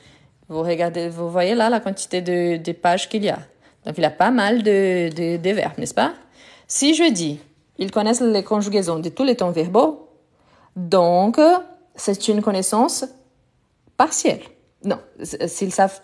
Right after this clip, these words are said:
tout-, toutes les conjugaisons, c'est le, la connaissance complète. Donc, ils savent. Ici, parce que c'est une connaissance complète.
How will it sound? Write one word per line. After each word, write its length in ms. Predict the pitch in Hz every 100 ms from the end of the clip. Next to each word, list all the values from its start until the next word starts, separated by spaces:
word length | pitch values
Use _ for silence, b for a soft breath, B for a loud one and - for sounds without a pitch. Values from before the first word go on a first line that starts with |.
| -
tout-, 180 | 294 302 -
toutes 120 | - 339
les 100 | 226
conjugaisons, 500 | 208 190 185 214 294
c'est 160 | 220
le, 440 | 202 190 185 180 180
la 120 | 180
connaissance 440 | 202 196 185 233
complète. 380 | - 339 160 -
Donc, 320 | 165 165 240 302 320 B B
ils 140 | 190
savent. 400 | - - 196 - - _ _ _ _ _ -
Ici, 240 | 185 - 202
parce 160 | 208
que 60 | -
c'est 200 | 185 185
une 120 | 180
connaissance 380 | 185 175 180 190
complète. 460 | 294 320 - -